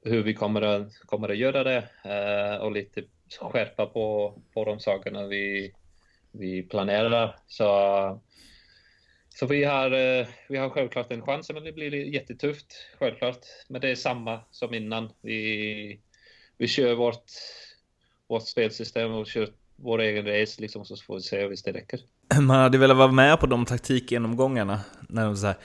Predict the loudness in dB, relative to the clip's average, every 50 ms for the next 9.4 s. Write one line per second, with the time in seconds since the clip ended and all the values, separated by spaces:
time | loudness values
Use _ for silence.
0 | -20 -20 -20 _ _ 2 4 6 8 6 6 4 -4 -20 -20 _ _ _ _ _
1 | -2 0 2 4 4 2 2 4 4 2 2 4 4 6 8 8 8 8 6 6
2 | 4 4 2 0 0 0 0 0 0 0 0 0 2 2 2 2 2 0 -2 -14
3 | -20 _ _ _ _ _ _ 0 2 2 2 4 4 2 2 2 2 2 4 6
4 | 6 6 6 6 4 4 4 2 -2 -6 -6 0 2 2 2 2 2 -2 -2 -2
5 | -2 -4 -2 -2 -2 0 2 2 2 4 2 2 0 -2 -4 -6 -8 -8 -10 -10
6 | -10 -10 -12 -8 -8 -6 0 8 10 10 10 10 8 6 6 8 10 10 8 8
7 | 8 4 6 6 8 8 6 6 2 -2 0 0 2 2 0 0 -2 -6 -8 -12
8 | -14 -14 -16 _ -12 -4 -4 -4 -4 -4 -10 -6 2 2 2 2 2 -6 -12 -10
9 | -4 -4 -4 -4 -4 -10 -14